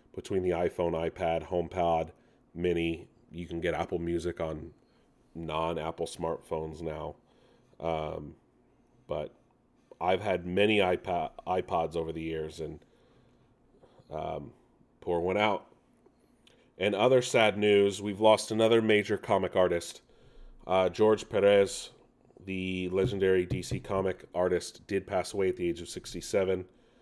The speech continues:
Um, he has had a extreme case of pancreatic cancer, so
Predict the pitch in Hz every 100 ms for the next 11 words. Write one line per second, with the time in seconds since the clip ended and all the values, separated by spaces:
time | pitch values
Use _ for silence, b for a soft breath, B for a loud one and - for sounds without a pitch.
0 | b b b _ 82 85 80 80 76 -
1 | _ _ _ _ _ - 95 104 101 90
2 | 104 101 95 90 82 - - _ _ _
3 | _ _ _ _ _ _ _ 92 87 -
4 | - 113 110 - 107 95 98 - 98 -
5 | 98 95 92 - 104 104 - 104 - 92
6 | 85